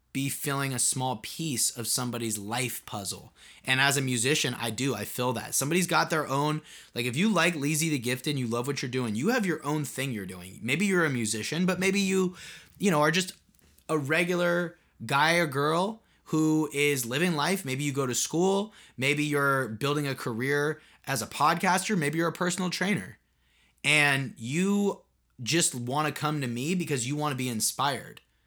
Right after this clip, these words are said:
And you come and listen to my music, you buy merchandise, and you buy my albums because you get super inspired and you get to be involved in my world, which is always trying to grind and get better. And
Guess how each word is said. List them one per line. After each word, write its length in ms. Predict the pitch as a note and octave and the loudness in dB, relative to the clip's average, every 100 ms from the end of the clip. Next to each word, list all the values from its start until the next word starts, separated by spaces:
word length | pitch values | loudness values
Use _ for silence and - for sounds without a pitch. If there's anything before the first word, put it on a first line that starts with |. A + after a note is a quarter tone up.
| _ - | _ -8
And 140 | B2+ | -4
you 120 | C3+ C#3+ | -2 0
come 220 | E3 D#3+ | 2 2
and 80 | C#3 | 0
listen 220 | C#3+ F3+ | 0 2
to 80 | F3+ | 2
my 140 | F3+ | 2
music, 400 | F3 C3+ C#3 C3+ | 2 0 0 -2
you 80 | A#2 | -4
buy 240 | G#2 B2+ | -2 -2
merchandise, 580 | C#3+ B2 A#2+ B2+ A#2+ A#2+ | 0 -2 -2 -2 -2 -4
and 160 | A#2 A2 | -4 -4
you 80 | |
buy 220 | G2+ A2+ B2+ | -4 -4 -2
my 180 | B2 | -2
albums 540 | A2 A#2 C3+ A2 G#2 G#2+ | -2 0 0 -2 -6 -6
because 420 | A#2+ C3 A2 G#2+ - - - | -6 -6 -4 -6 -10 -20 -8
you 160 | B2 D3 | -4 0
get 200 | D#3 - | 0 2
super 440 | - D3+ C#3 C3+ | 0 -2 -2 -4
inspired 800 | B2+ A2 - - C#3 D#3 B2 A#2+ - - - | -4 -2 -2 -2 0 2 0 -2 -10 -20 -4
and 160 | C3 | -2
you 100 | C#3 | 0
get 120 | D3 D#3+ | 0 0
to 60 | |
be 140 | D3+ C#3 | -2 -2
involved 720 | B2 G#2+ C3 D3 C#3+ C#3 - | -2 -2 0 2 2 0 -4
in 300 | B2+ B2 A#2 - | -4 -4 -4 -8
my 320 | G2+ G#2+ D3+ | -8 0 0
world, 520 | D3 C3 E3 A#2+ - - _ _ _ _ _ _ _ - | 0 0 -2 -2 -8 -20 _ _ _ _ _ _ _ -6
which 240 | C#3 C3 | -4 0
is 260 | C3 G#2 - - | 0 -2 -6 -2
always 420 | D3+ E3 D3+ C3+ | 4 4 4 2
trying 280 | - C3+ C3+ | -2 -2 -2
to 40 | |
grind 340 | A2 B2+ C3 | -2 -2 -2
and 100 | B2 | -2
get 200 | A#2 F#2+ | -4 -6
better. 380 | F2+ B2 - - - _ _ _ _ _ _ _ _ _ _ _ - | -4 -4 -4 -8 -20 _ _ _ _ _ _ _ _ _ _ _ 0
And 240 | D#3+ D#3+ | 2 2